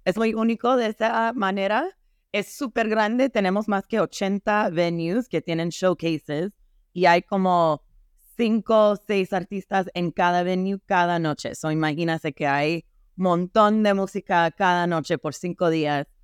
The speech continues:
Y, y sí, es muy grande, es muy, es muy interesante cada año porque cada año hay, este, marcas nuevas que vienen, eh, gente de la industria que viene que son nuevas cada año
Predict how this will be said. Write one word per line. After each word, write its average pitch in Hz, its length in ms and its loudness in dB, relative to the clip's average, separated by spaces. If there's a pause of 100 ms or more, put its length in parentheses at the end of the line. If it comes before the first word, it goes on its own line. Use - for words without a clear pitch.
(400)
Y, 165 560 -2
y 190 100 0
sí, 269 200 2
es 180 120 2
muy 202 160 0
grande, 190 500 2
es 165 160 -8
muy, 185 640 -4 (460)
es 190 160 0
muy 214 160 -2
interesante 233 520 -2
cada 208 220 2
año 220 240 -2
porque 175 260 -6
cada 170 260 0
año 180 280 -4
hay, 165 460 -4 (560)
este, 160 640 -4
marcas 190 580 2
nuevas 220 320 0
que 208 120 -4
vienen, 202 760 -2 (320)
eh, 151 640 -4
gente 175 280 -2
de 202 60 4
la 180 160 4
industria 180 400 -2
que 202 140 -6
viene 202 180 -2
que 190 120 -4
son 190 180 0
nuevas 185 340 2
cada 185 260 -2
año 180 360 0